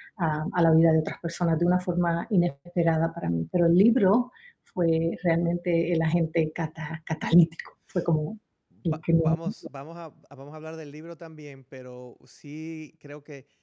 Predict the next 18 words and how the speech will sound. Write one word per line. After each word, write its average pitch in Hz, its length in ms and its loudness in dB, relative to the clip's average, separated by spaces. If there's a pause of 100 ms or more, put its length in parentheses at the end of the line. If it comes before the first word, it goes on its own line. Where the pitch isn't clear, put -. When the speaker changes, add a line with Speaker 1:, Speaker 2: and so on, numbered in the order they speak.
(300)
Speaker 2:
el 127 180 -14
tema 160 320 -14
de, 143 680 -10 (120)
bueno, 131 500 -16 (540)
tenemos 156 320 -12
una 170 100 -12
experiencia 156 480 -12
en 139 60 -12
unas 143 160 -14
industrias 143 420 -14
tradicionales, 127 680 -14
¿verdad? 127 260 -12
Lo 139 60 -8
mismo 127 200 -12
me 127 80 -12
pasa 117 500 -16
a 110 140 -18
mí, 151 260 -16